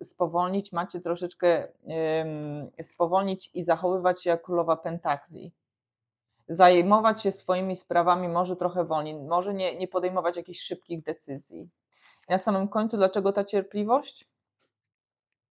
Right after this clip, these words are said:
Tak, tu będziecie musieli jeszcze trochę na coś poczekać, może na jakieś wiadomości, jeżeli chodzi, nie wiem, o, o pracę, o wypłaty i tak dalej, także ten tydzień was również będzie trochę uczył cierpliwości.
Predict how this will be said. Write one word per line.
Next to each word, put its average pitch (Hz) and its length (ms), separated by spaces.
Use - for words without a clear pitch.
Tak, - 320
tu 240 100
będziecie 226 380
musieli 208 440
jeszcze 240 280
trochę 220 240
na 190 120
coś 190 160
poczekać, 180 840
może 180 240
na 202 100
jakieś 202 280
wiadomości, 180 920
jeżeli 175 340
chodzi, 165 440
nie 156 140
wiem, 175 180
o, 139 200
o 151 80
pracę, 165 500
o 151 80
wypłaty 160 420
i 139 40
tak 156 180
dalej, 185 200
także 175 280
ten 208 180
tydzień 190 280
was 175 180
również 185 300
będzie 170 240
trochę 175 240
uczył 175 320
cierpliwości. - 880